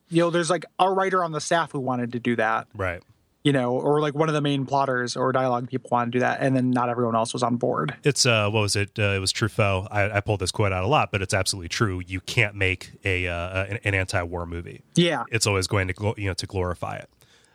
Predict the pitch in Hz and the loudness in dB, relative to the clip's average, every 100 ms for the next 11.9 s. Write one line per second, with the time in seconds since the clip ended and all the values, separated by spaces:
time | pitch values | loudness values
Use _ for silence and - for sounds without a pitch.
0 | - 101 92 87 85 - 120 120 117 147 | 2 4 4 0 -8 -2 2 4 4 0
1 | 139 143 110 101 - 117 135 151 - 196 | 0 0 0 0 2 2 0 -2 -2 -2
2 | 196 - - 107 101 95 92 87 101 98 | 0 -2 -2 0 0 0 -2 -2 0 0
3 | - 101 92 85 85 - - - 113 101 | 0 -2 -2 -4 -8 -16 -20 -4 0 2
4 | 92 101 98 98 - - 104 95 - _ | 0 2 2 2 0 -4 -4 -6 -8 _
5 | - 104 95 101 92 90 90 107 95 92 | -4 -2 -2 -4 -4 -8 -4 -2 0 -2
6 | 90 87 - 90 - 92 92 90 92 90 | -2 -2 0 -2 -4 -2 0 0 0 -2
7 | 85 90 90 87 98 90 90 _ _ - | -2 -2 -2 -4 -6 -10 -12 _ _ -6
8 | 101 - 92 85 85 - 92 87 90 92 | -4 -2 -2 -2 -6 -6 -4 -4 -6 -4
9 | 87 85 95 95 - - _ _ 104 90 | -4 -6 -10 -10 -12 -18 _ _ -2 0
10 | - - 180 139 117 98 92 196 185 180 | -4 -2 0 2 0 -4 0 0 2 0
11 | 214 160 - 165 139 127 120 - - | 0 -2 -2 -2 -2 -6 -6 -8 -10